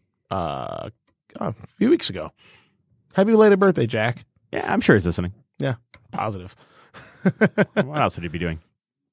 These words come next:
Speaker 1: Uh,
Speaker 2: Yeah, see, Glendening knocks Jack Eichel out of game with open ice hit.
Speaker 1: Okay.
Speaker 2: Uh, so that happened, I think, before the third Wings goal. So he had that,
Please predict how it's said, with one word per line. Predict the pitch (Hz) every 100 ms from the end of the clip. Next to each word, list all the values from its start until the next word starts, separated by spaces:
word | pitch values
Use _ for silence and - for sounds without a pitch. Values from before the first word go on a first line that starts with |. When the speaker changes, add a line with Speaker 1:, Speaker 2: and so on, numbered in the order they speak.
| _ _ _ _ - -
Speaker 1:
Uh, | 147
Speaker 2:
Yeah, | 131 110
see, | - 160
Glendening | 156 143 135 147 156
knocks | 143 139 -
Jack | 135 131
Eichel | 131 131 123
out | 120 104 -
of | 110
game | 104 117
with | 95
open | 107 - 110
ice | 95
hit. | - 90
Speaker 1:
Okay. | 110 104 104 95 92 _ _ _ _ _ _ _ - 104 -
Speaker 2:
Uh, | 110 107 104 104 104
so | 104
that | 117 143
happened, | 170 170 156
I |
think, | 131 131
before | 113 - 139 143
the | 131
third | - - 135 135
Wings | 117 131 127
goal. | 98
So | 92 104
he | 120 135
had | 131
that, | 113 120 113 -